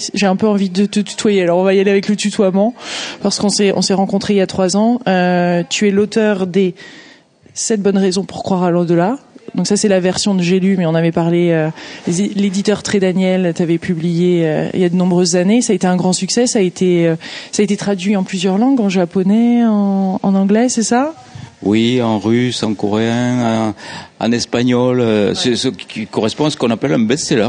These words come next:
Speaker 2: quoi.
Speaker 1: Ouais.
Speaker 2: Et là, Flammarion, euh, euh, fait, euh, l'édition poche,
Speaker 1: Ouais.
Speaker 2: donc, euh, beaucoup plus accessible à, à sept euros, euh.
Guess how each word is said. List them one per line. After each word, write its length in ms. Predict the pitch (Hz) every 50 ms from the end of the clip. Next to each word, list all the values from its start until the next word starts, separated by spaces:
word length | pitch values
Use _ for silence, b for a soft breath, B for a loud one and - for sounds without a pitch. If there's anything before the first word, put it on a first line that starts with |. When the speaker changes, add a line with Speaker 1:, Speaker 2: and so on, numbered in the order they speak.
| - -
Speaker 2:
quoi. 160 | - 110 110
Speaker 1:
Ouais. 140 | 135 165 B 190 B B B B -
Speaker 2:
Et 60 | 104
là, 140 | 113 127 135
Flammarion, 840 | - - 131 117 117 113 110 113 117 120 135 143 143 131 117 110 107
euh, 80 | 104 101 101 B B B B B B -
euh, 200 | 107 101 98 95
fait, 380 | 92 - - 123 120 120 120 110
euh, 100 | 107 104
l'édition 400 | 98 101 104 107 104 - 123 104
poche, 440 | 98 - 107 131 - - - - - - -
Speaker 1:
Ouais. 60 | -
Speaker 2:
donc, 240 | - 92 98 87 -
euh, 40 | 90
beaucoup 260 | 87 98 98 - 104
plus 200 | 98 - 107 98
accessible 520 | 101 - - - 98 - - 92 98 101 -
à, 200 | 76 80 85 - -
à 140 | - - -
sept 240 | - - - - -
euros, 460 | - 80 87 90 - 202 185 85 -
euh. 120 | 104 120